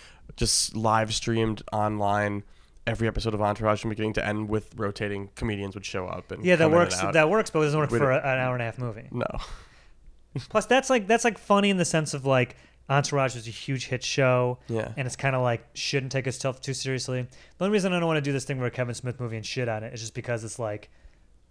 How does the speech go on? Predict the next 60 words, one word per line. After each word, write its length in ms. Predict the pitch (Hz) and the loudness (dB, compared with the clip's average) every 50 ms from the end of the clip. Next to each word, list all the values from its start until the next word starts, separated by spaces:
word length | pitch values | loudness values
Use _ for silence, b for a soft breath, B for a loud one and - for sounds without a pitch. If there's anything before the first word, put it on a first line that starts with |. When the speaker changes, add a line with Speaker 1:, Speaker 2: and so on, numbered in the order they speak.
| _ | _
Speaker 2:
of 100 | 147 127 | -4 -4
course 300 | - - 147 139 131 - | -2 -2 -2 0 0 -2
it's 100 | 135 - | -6 -6
bad. 440 | - 160 151 151 147 147 147 143 - - - - - - | -4 -2 0 0 0 -2 -4 -6 -10 -14 -20 -20 -2 4
Speaker 1:
Yeah. 200 | 107 107 - - 113 | 6 6 6 6 2
Speaker 2:
And 140 | 147 135 131 | 0 -2 -2
I, 80 | 135 | -2
at 160 | - 131 127 - | -2 -4 -4 -6
this 100 | 131 - | -8 -8
point, 200 | - - 139 131 | -4 -4 -4 -4
I 20 | |
think 160 | - 131 117 | -4 -6 -8
he's 80 | 107 - | -8 -8
trying 480 | - - - - 117 113 110 113 113 | -8 -8 -8 -6 -6 -4 -4 -6 -6
so 160 | - - 120 - | -6 -6 -4 -4
hard, 240 | - 107 110 113 | -2 -4 -4 -4
I 20 | 107 | -6
feel 220 | - - 117 107 | -6 -8 -10 -8
kinda 200 | - - 113 107 101 | -8 -8 -10 -10 -10
bad 200 | 101 107 101 - | -10 -10 -10 -10
for 280 | - - - 110 117 131 | -12 -12 -10 -8 -6 -6
him. 260 | 180 196 196 196 185 - - | -6 -6 -6 -8 -10 -10 -8
Speaker 1:
Yeah, 240 | 127 127 120 110 101 | -4 -2 0 0 0
I 120 | 110 113 | 0 -2
do 100 | 113 113 | -2 -4
feel 140 | 101 107 101 | -4 -4 -4
bad 140 | 101 98 98 | -4 -4 -2
for 60 | 101 | 0
him. 40 | 104 | 2
Speaker 2:
I 60 | 160 | 2
just 200 | 151 180 180 - | 4 4 2 4
don't 160 | - 190 170 | 4 4 6
think 140 | - 190 165 | 6 4 6
Speaker 1:
This 60 | 147 | 8
Speaker 2:
live 200 | 156 147 156 160 | 8 8 10 10
Speaker 1:
one 100 | 170 180 | 8 6
Speaker 2:
streaming 260 | 180 165 160 151 143 143 | 6 6 6 6 6 6
and 60 | 127 | 6
Speaker 1:
seems, 40 | 131 | 8
Speaker 2:
talking 240 | 135 131 127 135 | 8 8 8 6
shit 180 | 127 - 135 123 | 0 0 2 4
about 120 | 123 160 | 6 6
Speaker 1:
this 80 | 156 - | 6 6
Speaker 2:
him 60 | 113 | 6
would 40 | - | 4
Speaker 1:
thing 120 | 165 160 151 | 4 4 4
Speaker 2:
be 40 | 151 | 2
Speaker 1:
is, 100 | 135 131 | 2 2
like, 160 | 147 135 131 131 | 2 0 0 0
his 180 | - 131 123 | -4 -4 -4
statement 720 | - - - - 135 123 117 78 78 87 85 107 117 - - - | -4 -6 -6 -2 -2 -2 -2 -2 -4 -6 -8 -8 -8 -10 -8 -6
on 300 | 110 110 110 104 110 107 - - - - | -6 -6 -6 -6 -6 -8 -10 -12 -14 -18
c-, 120 | - - | -18 -12
film 240 | - - 107 104 113 | -6 -4 -4 -4 -6
criticism, 680 | - - 135 - 123 - - 123 127 135 117 113 127 - | -8 -12 -10 -10 -8 -8 -8 -8 -8 -8 -10 -10 -12 -14
apparently. 680 | - - 156 151 - - - - - - - - 147 - - | -14 -12 -12 -10 -12 -12 -12 -12 -10 -10 -10 -10 -12 -12 -8
Speaker 2:
Nah, 300 | 139 139 139 139 135 131 131 | -4 -2 0 2 2 2 0
I'm 120 | 127 120 | 0 -2
not 140 | 120 117 110 | -2 -4 -4
interested. 360 | 104 101 - - - - - | -6 -8 -10 -12 -10 -8 -8